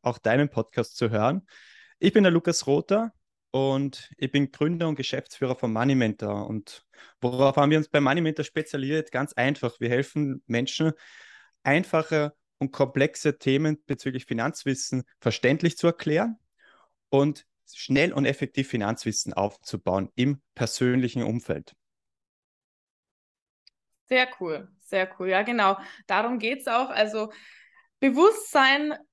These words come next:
Speaker 2: im Finanzbereich schaffen. Ihr wisst ja, meine Themen drehen sich immer irgendwie um bewusste Themen. Und da gehört natürlich auch der Finanzbereich dazu.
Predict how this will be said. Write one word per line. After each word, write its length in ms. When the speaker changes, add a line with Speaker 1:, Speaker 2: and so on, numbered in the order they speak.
Speaker 2:
im 300
Finanzbereich 840
schaffen. 380
Ihr 200
wisst 240
ja, 400
meine 360
Themen 340
drehen 300
sich 200
immer 360
irgendwie 680
um 460
bewusste 540
Themen. 520
Und 160
da 80
gehört 240
natürlich 300
auch 100
der 140
Finanzbereich 760
dazu. 540